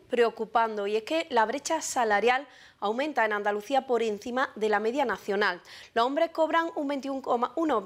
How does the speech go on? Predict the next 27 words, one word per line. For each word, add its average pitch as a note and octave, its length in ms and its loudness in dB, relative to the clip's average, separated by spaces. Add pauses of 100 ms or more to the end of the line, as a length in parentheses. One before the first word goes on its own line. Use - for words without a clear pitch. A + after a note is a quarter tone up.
veintiuno A3 400 -2
coma G#3+ 240 2
tres G#3 140 -2
por - 140 -12
ciento G#3 280 -2
más B3 140 2
que - 100 -6
las G#3 120 0
mujeres G3 300 -2
andaluzas. A#3 540 2
Según G3+ 220 -6
Comisiones F#3+ 480 -4
Obreras, G#3 360 2 (240)
si - 140 -20
comparamos A3 440 0
los G3+ 140 0
sueldos, B3 340 4
las A3+ 100 2
mujeres G3+ 360 -2
estaríamos A3+ 420 -2
trabajando A3 440 0
unos A#3+ 160 2
noventa G#3+ 360 0
y G3 40 -6
seis B3+ 260 -2
días B3+ 180 2
gratis B3 520 -2